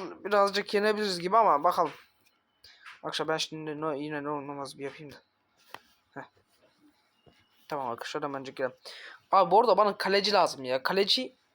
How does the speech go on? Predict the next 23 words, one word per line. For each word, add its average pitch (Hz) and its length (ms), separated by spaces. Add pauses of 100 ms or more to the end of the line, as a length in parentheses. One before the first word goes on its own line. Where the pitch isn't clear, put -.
(140)
iyi 254 280
alabilsem 226 520
mükemmel 233 500
olacak 285 260
da 160 120
kaleci 156 280
lazım. 156 300 (1040)
Hadi 156 140
bakalım. 147 460 (1200)
Bu 175 80
arada 208 100
arkadaşlar 226 340
bugün 226 320 (280)
bir 214 180
ya 233 180
da 233 80
iki 214 260
video 233 340
gelebilir. 220 340
Yani 185 300
bugün 220 380
büyük 226 140
ihtimalle, 202 300